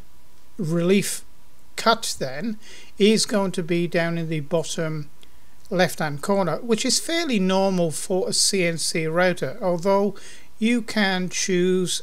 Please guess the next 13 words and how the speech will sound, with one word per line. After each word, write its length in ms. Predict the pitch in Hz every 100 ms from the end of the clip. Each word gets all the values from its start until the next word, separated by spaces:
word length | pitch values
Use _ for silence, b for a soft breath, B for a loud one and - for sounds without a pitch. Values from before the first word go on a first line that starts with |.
| -
any 240 | 208 175
of 80 | 151
the 80 | 147
corners 500 | - 190 190 190 180
or 260 | - 180 180
even 300 | 180 175 160
the 300 | 160 156 -
center, 640 | - - 202 202 214 233 233 b b b -
which 160 | 214 214
I 160 | 196
do 180 | 175 160
quite 320 | - 156 147 - -
often. 520 | 185 180 - 135 117